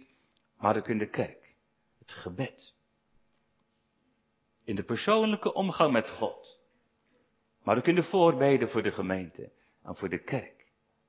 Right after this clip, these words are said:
Want wij, wij, wij zeggen wel, we moeten het van God hebben. Maar de beste manier waarop dat zichtbaar wordt,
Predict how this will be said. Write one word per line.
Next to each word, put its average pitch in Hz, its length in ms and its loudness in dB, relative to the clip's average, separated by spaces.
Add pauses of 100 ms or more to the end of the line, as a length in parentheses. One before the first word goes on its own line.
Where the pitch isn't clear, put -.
(1600)
Want - 260 -2
wij, 156 280 2
wij, 190 200 0
wij 196 140 8
zeggen 226 300 6
wel, 143 160 10
we 160 60 6
moeten 233 260 6
het 196 120 4
van 185 140 8
God - 240 2
hebben. 110 480 6 (1800)
Maar 120 160 2
de 131 120 2
beste 226 320 4
manier 214 260 4
waarop 180 280 4
dat - 180 4
zichtbaar 98 340 2
wordt, - 380 -4